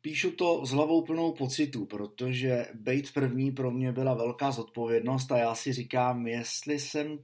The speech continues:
to s tou opatrností trochu neposral. Ale to ukáže až čas, jestli Klára bude chtít dál,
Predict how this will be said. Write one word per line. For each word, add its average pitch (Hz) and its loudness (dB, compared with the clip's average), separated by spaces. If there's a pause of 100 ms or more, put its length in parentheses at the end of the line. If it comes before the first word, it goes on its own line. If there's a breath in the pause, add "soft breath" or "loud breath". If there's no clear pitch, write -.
to 156 -2
s - -4
tou 156 0
opatrností 143 -4
trochu 131 -2
neposral. 113 -6 (1000 loud breath)
Ale 107 0
to 107 -4
ukáže 120 0
až 127 0
čas, 123 0
jestli 113 -6
Klára 107 0
bude 110 -2
chtít 113 -8
dál, 98 -4